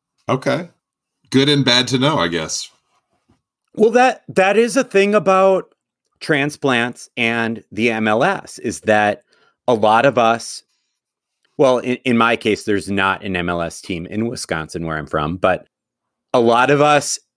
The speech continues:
Speaker 2: didn't grow up watching the M L S because the M L S wasn't big when we were growing up.
Speaker 1: Right.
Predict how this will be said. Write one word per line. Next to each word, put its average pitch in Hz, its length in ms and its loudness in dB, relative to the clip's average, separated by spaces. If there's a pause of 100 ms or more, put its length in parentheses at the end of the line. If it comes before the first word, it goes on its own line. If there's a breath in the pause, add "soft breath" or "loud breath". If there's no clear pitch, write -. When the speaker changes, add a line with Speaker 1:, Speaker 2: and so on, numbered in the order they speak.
(100)
Speaker 2:
didn't 127 380 0
grow 131 320 2
up 110 340 0 (200)
watching 104 480 -2
the 117 100 -2
M 123 140 -2
L 147 160 2
S 87 360 -4
because 98 320 -4
the 101 160 -4
M 92 160 -6
L 113 140 -4
S 107 280 -6 (500)
wasn't 131 340 0
big 185 200 2
when 110 180 2
we 82 100 -4
were 76 60 -6
growing 80 360 -14
up. - 120 -20 (520)
Speaker 1:
Right. 87 300 -6